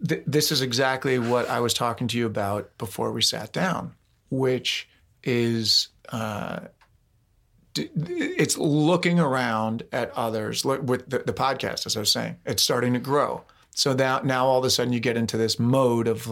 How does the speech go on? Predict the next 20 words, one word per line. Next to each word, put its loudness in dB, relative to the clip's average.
of, -2
"Well, 2
what's 2
this 2
one -2
doing? 0
What's -2
this 0
one -2
doing? -2
How 0
are 2
they 2
doing? -4
What 0
are -2
they -2
doing?" -2
And 2
it, -2